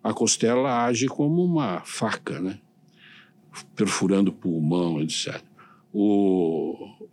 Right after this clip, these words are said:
todos os exames, faz um perfil bioquímico, uma tomografia pra ver se ele não tem um problema cerebral, um tumor, ou um hiperten-, uma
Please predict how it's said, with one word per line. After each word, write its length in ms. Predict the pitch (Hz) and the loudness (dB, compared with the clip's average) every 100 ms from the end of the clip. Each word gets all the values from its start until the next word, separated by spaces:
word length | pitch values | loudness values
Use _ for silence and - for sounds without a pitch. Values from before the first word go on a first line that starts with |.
| _ | _
todos 340 | 135 151 117 | 4 6 4
os 160 | 107 95 | 2 2
exames, 640 | 95 85 95 110 95 85 - | 2 2 2 2 2 2 0
faz 240 | 113 110 | 0 4
um 100 | 117 | 4
perfil 460 | 110 110 101 143 143 | 4 2 4 2 4
bioquímico, 1000 | 104 95 - 107 113 104 95 - 104 - _ _ _ - - _ - _ | 2 0 -2 2 4 2 0 -6 -14 -16 _ _ _ -20 -20 _ -20 _
uma 400 | 87 90 92 87 82 _ _ _ _ _ _ _ _ _ _ _ | -4 0 0 0 -6 _ _ _ _ _ _ _ _ _ _ _
tomografia 800 | - 127 127 104 98 - - 131 | 2 4 6 4 2 0 0 2
pra 160 | 95 95 | 2 0
ver 160 | 98 95 | 0 0
se 140 | 120 | 0
ele 100 | 101 | 0
não 300 | 95 92 85 | 0 0 -4
tem 320 | - 98 95 | -2 0 2
um 320 | 85 82 80 | 0 -2 -6
problema 540 | 80 95 87 95 92 85 | -4 0 2 2 0 -2
cerebral, 640 | - 87 85 82 87 90 | -2 -2 -4 -4 -4 -4
um 80 | 82 | -6
tumor, 760 | - 85 85 87 104 95 82 - - - - - | -6 -4 0 2 4 4 0 -6 -20 -20 -20 -2
ou 180 | 92 92 | 0 2
um 120 | 95 | 2
hiperten-, 580 | 95 98 92 95 95 92 | 0 -2 -2 -2 -2 0
uma 800 | 92 98 95 87 82 82 82 | 0 2 2 0 -4 -6 -10